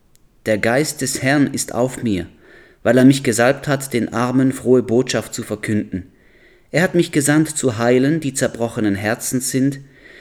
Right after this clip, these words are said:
Gefangenen Befreiung zu verkünden und den Blinden, dass sie wieder sehend werden,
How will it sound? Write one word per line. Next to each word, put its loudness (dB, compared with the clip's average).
Gefangenen 4
Befreiung 2
zu -4
verkünden 0
und -2
den 2
Blinden, 4
dass -4
sie -6
wieder 0
sehend -2
werden, -2